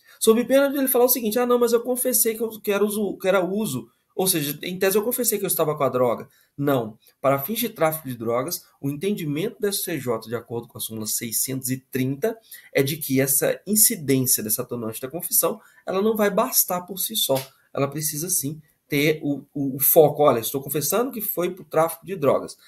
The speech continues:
Não basta admitir que ele estava na mera posse ou propriedade para uso próprio. Fechou? Então vamos olhar uma outra? Segunda jurisprudência de hoje. Vai falar o seguinte: olha, "A negativação de circunstâncias judiciais."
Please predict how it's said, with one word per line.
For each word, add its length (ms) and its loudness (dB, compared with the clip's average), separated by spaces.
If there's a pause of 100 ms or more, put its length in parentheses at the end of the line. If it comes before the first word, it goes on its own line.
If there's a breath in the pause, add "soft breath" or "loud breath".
(160 soft breath)
Não 320 4
basta 460 0
admitir 560 -8 (220 soft breath)
que 60 -12
ele 60 -4
estava 260 -2
na 140 -4
mera 420 -6 (400)
posse 640 2
ou 300 2
propriedade 760 0
para 220 -4
uso 280 -8
próprio. 400 -12 (280)
Fechou? 680 4 (320)
Então 140 -6
vamos 220 2
olhar 180 6
uma 140 2
outra? 420 2 (340 soft breath)
Segunda 840 2
jurisprudência 720 -6
de 100 -8
hoje. 500 -6 (1300 soft breath)
Vai 140 0
falar 160 4
o 40 2
seguinte: 440 -2
olha, 260 -2
"A 140 2
negativação 960 -2
de 120 -4
circunstâncias 840 -2
judiciais." 640 -2